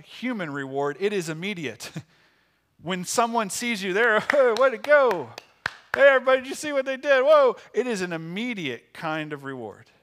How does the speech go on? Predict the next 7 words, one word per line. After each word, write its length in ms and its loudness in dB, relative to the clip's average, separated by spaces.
But 140 -14
trusting 480 -10
God 280 -4
for 160 -16
reward 760 -12
is 160 -20
different 540 -20